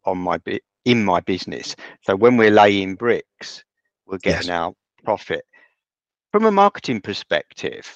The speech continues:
Speaker 1: when we look at maybe sales funnels, you know, and we're thinking about how much do I need to spend on my marketing at the top of the funnel?
Speaker 2: Yes.
Speaker 1: And how much do I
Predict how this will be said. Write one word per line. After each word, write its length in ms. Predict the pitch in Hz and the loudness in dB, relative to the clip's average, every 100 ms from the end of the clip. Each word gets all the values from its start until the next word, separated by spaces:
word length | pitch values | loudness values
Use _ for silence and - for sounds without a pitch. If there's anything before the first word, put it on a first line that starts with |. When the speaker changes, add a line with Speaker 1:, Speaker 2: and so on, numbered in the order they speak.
| _ - | _ -6
Speaker 1:
when 240 | 143 139 | 0 4
we 80 | 131 | 4
look 240 | 131 - | 2 0
at 100 | 127 - | -2 2
maybe 360 | 117 110 107 | 0 0 -4
sales 440 | 98 - 110 107 98 | -4 2 2 2 -4
funnels, 600 | - 85 52 - - - _ _ _ _ - | -4 -4 -4 -18 -20 -20 _ _ _ _ -10
you 80 | 90 | -4
know, 160 | 90 | -2
and 100 | 95 | -2
we're 60 | 101 | -4
thinking 400 | - 110 - 104 | -4 -4 -4 -6
about 420 | 92 98 95 92 _ _ | 0 4 4 4 _ _
how 100 | 156 | -2
much 180 | 175 143 | 0 0
do 120 | 156 | 0
I 40 | 143 | 0
need 160 | 131 | -2
to 80 | 131 | -8
spend 320 | - 127 117 | -4 -2 -2
on 80 | 110 | -6
my 140 | 110 | -6
marketing 680 | 110 117 117 - - 92 - - | -2 -2 -2 -6 -10 -8 -10 -8
at 140 | 110 | -10
the 60 | 117 | -10
top 220 | - - | -12 -8
of 60 | 107 | -8
the 80 | |
funnel? 460 | - 95 73 73 _ _ _ _ _ _ _ _ _ - | -4 -4 -4 -8 _ _ _ _ _ _ _ _ _ -6
Speaker 2:
Yes. 140 | 107 131 | 0 0
Speaker 1:
And 100 | 123 | 2
how 140 | 156 | 2
much 320 | 143 135 - | 4 0 -2
do 260 | 135 123 117 | -2 2 4
I 320 | 113 113 | 6 6